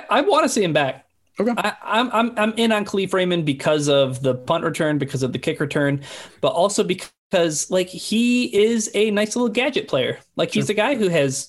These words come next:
Speaker 1: speed on the outside, and if you wanna run a play, he can do that. Um, again, as all of these things, contingent on the right price, but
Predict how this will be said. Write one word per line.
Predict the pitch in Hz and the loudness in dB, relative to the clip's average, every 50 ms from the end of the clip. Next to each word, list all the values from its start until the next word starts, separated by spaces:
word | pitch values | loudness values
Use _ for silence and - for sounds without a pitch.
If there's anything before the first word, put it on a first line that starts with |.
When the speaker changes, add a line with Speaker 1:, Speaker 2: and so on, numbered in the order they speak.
| - - | -8 -8
Speaker 1:
speed | - - - 151 143 143 | -6 -2 0 0 0 2
on | 139 | 2
the | 139 135 135 | 2 2 2
outside, | 139 127 - - - 139 131 131 127 135 | 2 0 -2 -2 -2 0 0 0 0 0
and | 131 | -2
if | 131 127 - 156 | -2 -2 -2 -2
you | 143 | 0
wanna | 139 139 135 | 0 2 2
run | 139 135 135 135 | 2 2 0 0
a | |
play, | 131 - 147 143 135 131 127 131 131 - _ _ _ _ _ _ _ | -2 0 0 2 2 2 0 -2 -4 -10 _ _ _ _ _ _ _
he | - 220 214 | -4 -2 0
can | 226 220 | 0 2
do | 233 277 240 | 2 2 2
that. | 160 127 123 - - - - - - - - - | 0 0 -2 -6 -10 -16 -20 -20 -20 -18 -6 -2
Um, | 156 160 156 151 147 139 139 139 - - _ _ - | 0 2 2 2 2 0 0 -2 -4 -8 _ _ -2
again, | 240 233 240 185 156 151 156 - - _ _ _ _ _ _ - | 0 2 2 2 2 0 -4 -8 -12 _ _ _ _ _ _ 0
as | 170 170 170 | 2 2 4
all | 165 165 156 | 4 4 4
of | 139 | 2
these | 139 131 127 - | 0 0 0 0
things, | 135 131 127 131 135 - | 0 0 0 -2 -2 -4
contingent | - 147 139 131 143 139 139 135 135 135 135 - - | -2 -2 0 0 2 2 0 0 0 -2 -4 -4 -2
on | 147 131 131 131 127 127 | -2 0 0 0 0 0
the | 127 135 | -2 -2
right | 135 139 139 131 131 | 0 0 0 0 0
price, | - 214 208 147 131 131 - | 0 0 2 2 0 -4 -4
but | - 147 135 131 131 - _ | -2 0 0 0 -2 -4 _